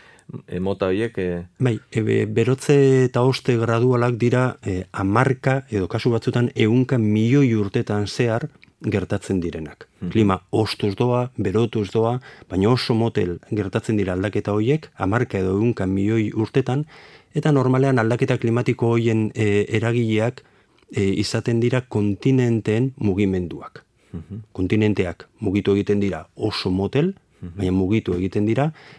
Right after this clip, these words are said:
Speaker 2: eta kontinenteen, e, banaketaren arabera,
Speaker 1: Mhm.
Speaker 2: horrek klimarak-, klimaren aldaketa
Speaker 1: Mhm.
Speaker 2: dakar. Baina aldaketa horiek oso motelak izaten dira. Gero badaude, eh, aldaketa klimatiko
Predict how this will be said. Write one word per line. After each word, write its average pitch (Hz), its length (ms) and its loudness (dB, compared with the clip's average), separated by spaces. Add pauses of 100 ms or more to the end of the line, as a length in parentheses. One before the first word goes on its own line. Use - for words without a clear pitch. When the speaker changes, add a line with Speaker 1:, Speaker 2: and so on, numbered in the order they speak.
Speaker 2:
eta 104 320 0
kontinenteen, 104 1040 2 (400)
e, 87 640 0
banaketaren 98 720 2
arabera, 113 440 0
Speaker 1:
Mhm. 117 80 -6 (500)
Speaker 2:
horrek 127 280 0
klimarak-, 107 540 0 (160)
klimaren 117 400 2
aldaketa 92 460 -2
Speaker 1:
Mhm. 78 60 -6
Speaker 2:
dakar. - 280 -14 (360)
Baina 131 180 2
aldaketa 120 280 0
horiek 123 240 0
oso 107 180 -4
motelak 87 400 -4
izaten 85 360 -8
dira. - 260 -18 (580)
Gero 151 160 2
badaude, 135 480 4 (400)
eh, 85 720 -4
aldaketa 117 400 -2
klimatiko 123 600 0